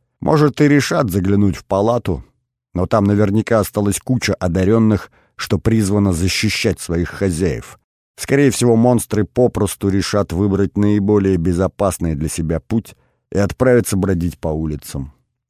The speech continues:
Меня такой расклад не устраивал. "Если уж вы вызвали сюда этих тварей, то будьте добры познакомиться с ними поближе".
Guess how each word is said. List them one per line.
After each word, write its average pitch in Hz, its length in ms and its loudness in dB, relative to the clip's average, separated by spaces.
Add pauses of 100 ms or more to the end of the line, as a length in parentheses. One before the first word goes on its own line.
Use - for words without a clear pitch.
(100)
Меня 85 260 -2
такой 98 220 -2
расклад 101 420 -2
не 104 80 0
устраивал. 107 760 0 (600)
"Если 120 400 2
уж 127 180 2
вы 123 200 4
вызвали 127 500 4
сюда 107 400 2
этих 117 300 0
тварей, 107 600 2 (340)
то 113 160 2
будьте 135 440 4
добры 143 360 4
познакомиться 131 880 2
с - 120 -8
ними 113 280 4
поближе". 82 720 0